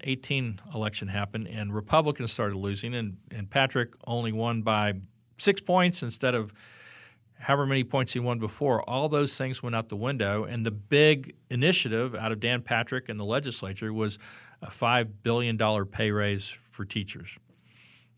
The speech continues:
And somehow that thinking, apparently, that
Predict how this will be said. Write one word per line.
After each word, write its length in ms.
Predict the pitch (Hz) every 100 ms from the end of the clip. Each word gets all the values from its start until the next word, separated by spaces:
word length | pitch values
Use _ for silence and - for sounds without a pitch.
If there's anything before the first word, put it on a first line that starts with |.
| _ _
And 340 | 113 110 101 95 - - -
somehow 600 | 208 185 131 113 113 113
that 340 | 117 117 113 - _ -
thinking, 520 | 127 123 113 104 101
apparently, 560 | 101 - 156 101 98 113
that 240 | 107 104